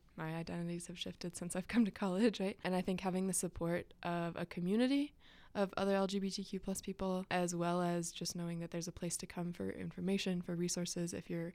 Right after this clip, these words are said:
you know, especially fresh out of high school, being in Utah, a lot of places are, you know, more conservative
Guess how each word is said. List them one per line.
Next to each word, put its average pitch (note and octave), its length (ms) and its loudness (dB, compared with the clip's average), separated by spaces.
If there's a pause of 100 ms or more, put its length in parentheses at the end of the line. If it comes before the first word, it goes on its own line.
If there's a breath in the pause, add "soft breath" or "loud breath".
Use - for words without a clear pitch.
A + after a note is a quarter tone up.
(160 loud breath)
you F#3+ 80 4
know, E3 220 2 (280)
especially E3 520 -2
fresh E3+ 220 -4
out - 80 -8
of E3+ 60 -8
high G#3+ 120 2
school, F#3 320 2
being D#3+ 260 -2
in D#3+ 100 -4
Utah, F#3 520 2 (420 loud breath)
a F#3 60 -2
lot E3+ 200 2
of D#3+ 400 -2
places E3 360 -4
are, F3 400 -2 (200)
you F#3+ 80 0
know, E3 220 -4
more F3+ 140 -2
conservative E3+ 640 -2